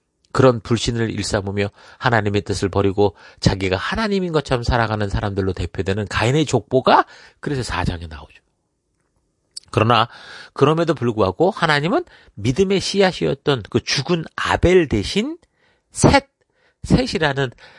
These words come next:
에, 이 자녀를 아담과 하와에게 다시 허락하시죠. 에, 그래서 이제 계속되는 믿음의 사대들의, 에, 그 흐름이 어떤가를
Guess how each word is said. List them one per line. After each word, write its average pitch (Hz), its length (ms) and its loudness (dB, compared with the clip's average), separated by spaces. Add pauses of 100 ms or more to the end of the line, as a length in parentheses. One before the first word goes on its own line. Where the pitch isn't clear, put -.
(120)
에, 87 300 -6
이 87 480 -4
자녀를 113 480 2 (400)
아담과 87 400 -2
하와에게 104 420 0
다시 - 300 0
허락하시죠. - 580 -6 (1040)
에, 107 120 -4
그래서 143 280 6
이제 120 120 0
계속되는 127 580 0
믿음의 110 340 0
사대들의, 110 760 0 (180)
에, 85 140 -6
그 - 140 -4
흐름이 160 400 0
어떤가를 85 500 -6